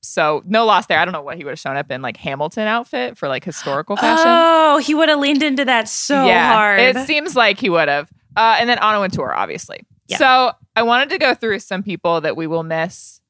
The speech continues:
Speaker 1: Maybe imagine what we think they would have worn, what
Speaker 2: Yeah.
Speaker 1: they will wear when this comes back around. Obviously, I wanna start with Rihanna. And it seems like, you know, fashion and duration, when I was reading about this theme, it was a lot of, like, historical fashion. So I think a lot of people probably would have done that.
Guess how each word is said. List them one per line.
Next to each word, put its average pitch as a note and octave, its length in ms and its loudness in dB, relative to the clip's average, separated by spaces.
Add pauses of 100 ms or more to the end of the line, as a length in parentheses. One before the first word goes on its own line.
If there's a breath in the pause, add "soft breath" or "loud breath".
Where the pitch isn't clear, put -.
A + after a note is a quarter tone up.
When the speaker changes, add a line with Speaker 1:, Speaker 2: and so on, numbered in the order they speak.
(120)
Speaker 1:
Maybe G#3 260 -2
imagine F#3 440 0
what E3+ 100 -6
we F3 100 -6
think E3+ 240 -10
they D#3 140 -2
would D#3 180 -4
have G#3+ 160 -4
worn, E4+ 520 -4
what F#3 120 0
Speaker 2:
Yeah. G3+ 80 0
Speaker 1:
they F#3 80 -2
will F3+ 320 0
wear G3 300 4
when F3 160 -2
this E3 140 -6
comes F3+ 240 -12
back D#3 260 -6
around. D3+ 400 -2 (1000)
Obviously, D#4 340 2
I - 20 2
wanna C4+ 140 0
start G3+ 160 2
with G3+ 100 -4
Rihanna. E3 480 2 (800)
And B3 320 2
it - 160 -2
seems G#4 340 -4
like, E4 300 0
you D#4 80 -2
know, G3+ 260 0
fashion A3 420 -2
and G#3+ 80 -6
duration, F3+ 300 -2
when F3+ 80 -4
I E3+ 40 0
was E3+ 100 -8
reading D#3+ 200 -4
about D3 200 -6
this D3+ 160 -10
theme, D3 260 -8
it A#2+ 60 -6
was D3+ 120 -6
a D3 40 -4
lot A2+ 240 -2
of, G#2 100 -8
like, - 180 -8
historical D3 760 -6
fashion. D4+ 580 -4
So - 120 -8
I C3+ 40 -6
think D3 160 -14
a C#3 60 -8
lot B2 200 -4
of - 80 -12
people C#3 260 -8
probably B2+ 260 -4
would C3 140 -6
have C3 100 -8
done B2 240 -10
that. F#3+ 320 0